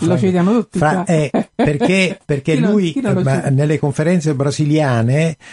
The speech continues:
Speaker 1: eh, s-, mm, proprio su-, sulla malattia mentale diceva: "Cos'è la malattia mentale?" Ma dice: "È chi, è chi lo sa. P-, più che malattia mentale, cos'è la follia?"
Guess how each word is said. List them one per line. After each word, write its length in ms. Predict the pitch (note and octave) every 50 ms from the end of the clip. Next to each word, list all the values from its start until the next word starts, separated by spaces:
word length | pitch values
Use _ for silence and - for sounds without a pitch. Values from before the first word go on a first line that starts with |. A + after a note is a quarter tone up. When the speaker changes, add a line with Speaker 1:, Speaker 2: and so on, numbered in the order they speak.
| - _
Speaker 1:
eh, 240 | - D3 C#3+ C#3+ A2+
s-, 140 | - -
mm, 300 | C3+ C3 C3 C3 B2+ C3 - A2+
proprio 300 | - D3+ D#3+ - E3 C#3
su-, 320 | - - - D3+ C#3+ C#3+
sulla 320 | C3 - - D#3 D3+ D3
malattia 420 | C#3 C3+ D3 C#3+ C#3+ C#3 - F3 E3+ D3+
mentale 320 | C3+ B2+ A#2 - F#3 F#3
diceva: 260 | C#3+ - D3+ D3+ C#3
"Cos'è 300 | C3 - D3 B2+ E3 E3
la 80 | C3+ B2+
malattia 400 | A#2 A#2+ A2+ A2+ - - C3+ A#2+
mentale?" 440 | A#2+ A#2 A2 - A#2+ A2+ A2 G#2 G2+
Ma 300 | A2+ C3+ C#3+ C3 G#2+ G#2+
dice: 280 | A2+ A#2 A2+ - A#2+
"È 60 | A2+ -
chi, 120 | - -
è 180 | - C3+ C3 B2+ -
chi 160 | - C#3+ C3+
lo 120 | B2+ C3
sa. 280 | A2 - - C3 A#2 - - - - - - - -
P-, 160 | - F3+ D#3+ -
più 120 | - F#3+
che 120 | G3 G#3 G#3
malattia 360 | F3 F#3 F3+ D#3+ - - F3
mentale, 440 | E3 E3 D#3 - F3+ F3 D#3+ D3 C#3
cos'è 260 | - D#3 D3 C3 D3
la 100 | C#3+ C3
follia?" 680 | - - C#3+ C3 A#2+ A2+ G#2+ A2 G#2 G2 F2+ G2 G2 -